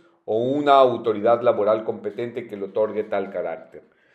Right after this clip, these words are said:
Nos indica también que, tratándose de una resolución negativa de pensión otorgada por el imss, bajo el amparo de la Ley del Seguro Social del mil novecientos noventa y siete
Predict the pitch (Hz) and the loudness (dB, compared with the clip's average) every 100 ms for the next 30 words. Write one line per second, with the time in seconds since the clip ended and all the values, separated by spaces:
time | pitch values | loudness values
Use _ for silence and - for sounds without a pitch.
0 | _ _ _ 104 101 107 113 127 139 139 | _ _ _ -10 -8 -8 -2 2 4 4
1 | 147 185 185 147 - 101 104 127 131 - | 4 0 2 -2 -2 -2 0 0 0 -6
2 | 104 104 113 123 110 101 101 95 95 113 | -6 -6 -6 -4 -4 -4 -8 -12 -8 -6
3 | 120 110 - 127 117 101 95 95 95 117 | -2 -2 -2 -2 0 0 -2 -8 -10 -8
4 | 113 113 98 98 113 107 - 98 95 127 | -8 -8 -6 0 2 2 0 -6 -4 -6
5 | 160 160 - _ _ _ _ 113 117 123 | -6 -8 -16 _ _ _ _ 0 2 2
6 | 113 107 143 151 147 127 110 127 135 131 | 2 4 6 8 6 4 2 2 2 0
7 | 117 113 120 120 98 120 117 113 113 110 | -2 -8 -8 -10 -8 -4 -2 -2 -6 -8
8 | 113 131 131 117 104 120 120 113 107 104 | -8 -6 -2 -2 -2 -8 -8 -8 -4 -4
9 | 101 101 98 98 131 135 131 123 - | -4 -6 -6 -2 0 2 0 -4 -6